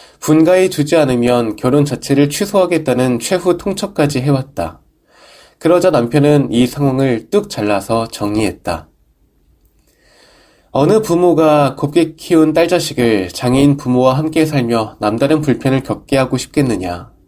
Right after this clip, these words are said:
내 자식, 너 자식 따질 것 없다. 부모 마음은 다 똑같은 것.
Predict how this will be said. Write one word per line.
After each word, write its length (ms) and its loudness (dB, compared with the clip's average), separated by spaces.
내 240 2
자식, 380 -2
너 120 2
자식 280 -2
따질 320 -2
것 160 -2
없다. 420 -8
부모 260 2
마음은 360 2
다 120 -4
똑같은 500 -4
것. 220 -6